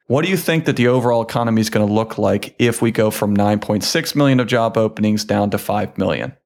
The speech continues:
Again, there are some positive and negatives on this, but we have a long way to go here. And this is gonna be the big thing. And this is the big argument of what the market is looking at here,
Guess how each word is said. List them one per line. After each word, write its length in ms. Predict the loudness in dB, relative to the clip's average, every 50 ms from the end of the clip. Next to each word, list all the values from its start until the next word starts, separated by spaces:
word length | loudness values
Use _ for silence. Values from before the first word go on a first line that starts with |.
| _ _ _ _
Again, 500 | 0 0 2 0 0 0 0 -2 -4 -8 -12
there 180 | -6 -2 0 0
are 60 | 0
some 160 | 0 0 -2
positive 400 | -2 0 0 0 0 0 0 0
and 100 | 2 2
negatives 400 | 2 0 0 0 0 0 0 0
on 220 | 0 0 2 2 2
this, 340 | 2 2 2 0 -2 -4 -8 -10 -18 -20 -20 -20 _ _ _
but 320 | -2 -2 -2 -4 -6 -6
we 140 | -2 0 2
have 180 | 2 0 0 0
a 100 | -2 0
long 360 | 0 0 0 2 2 0 0
way 140 | 0 0 0
to 100 | -2 -2
go 260 | -2 0 0 0 0
here. 380 | -2 -4 -6 -4 -4 -6 -8 -10 _ _ _
And 140 | 0 0 2
this 220 | 2 2 0 0
is 100 | -2 0
gonna 220 | 0 0 -2 0 2
be 100 | 0 0
the 140 | 2 0 -2
big 300 | 0 0 0 0 0 -2
thing. 300 | -2 0 0 0 0 0
And 80 | 0
this 160 | 0 0 0
is 140 | 0 -2 -2 -2
the 140 | -4 -4 -4
big 480 | -4 -4 -4 -2 0 2 0 0 -2 -2 -2
argument 480 | 0 0 0 2 2 2 2 4 2
of 140 | 2 2 2
what 160 | 2 2 2
the 360 | 2 2 4 4 4 2 0 -4 -12 _ _
market 440 | 2 2 4 4 2 0 0 -2 0
is 200 | 0 -2 0 0
looking 360 | 0 0 0 0 0 -2 0
at 140 | 0 -2 -4
here, 340 | -2 -2 0 0 0 -2 -6